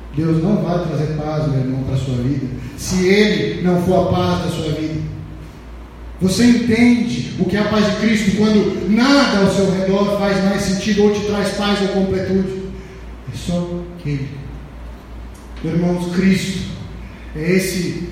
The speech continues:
a, a, é como um tecido tensionado, que quando você coloca uma bola de metal, ele converge, ele atrai todas as coisas.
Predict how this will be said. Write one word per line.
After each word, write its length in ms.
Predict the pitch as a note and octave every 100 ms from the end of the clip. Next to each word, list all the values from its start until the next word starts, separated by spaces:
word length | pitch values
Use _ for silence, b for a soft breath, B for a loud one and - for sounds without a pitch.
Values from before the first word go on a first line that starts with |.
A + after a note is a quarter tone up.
| -
a, 400 | E3+ D#3+ D3+ - -
a, 20 |
é 40 | D#3
como 340 | G3+ G3+ G3
um 80 | G3
tecido 560 | G3 - G#3+ G3+ G3
tensionado, 1040 | G3 G3 - F3+ D#3+ E3 F#3 F3 - - - B B B B
que 100 | -
quando 220 | - G#3 G3
você 200 | F#3+ G#3
coloca 360 | G3 G3+ G3
uma 300 | F#3+ E3+ -
bola 640 | F3+ F#3+ F#3+ - - - - - -
de 140 | E3+
metal, 800 | F#3 - G3+ G3+ F#3+ - - - - - -
ele 140 | F3+
converge, 840 | - A#3 G3+ F3 F3 G3 F#3+ - E3+
ele 80 |
atrai 640 | F3 - F#3+ G#3 G3+ E3+ F#3
todas 240 | E3+ D#3
as 100 | C#3+
coisas. 540 | - D#3 D3+ B2 -